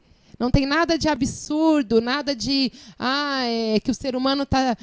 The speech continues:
tá ficando louco, tá se perdendo." Gente, isso não existe. Isso aí está na Constituição Sexual Humana.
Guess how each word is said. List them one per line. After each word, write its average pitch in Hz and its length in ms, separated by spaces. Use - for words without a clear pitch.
tá 233 420
ficando - 360
louco, 262 420
tá 254 100
se - 140
perdendo." 254 540
Gente, 294 240
isso 262 120
não 247 120
existe. 254 180
Isso - 140
aí 262 240
está 262 360
na 269 120
Constituição 262 920
Sexual 269 760
Humana. 220 640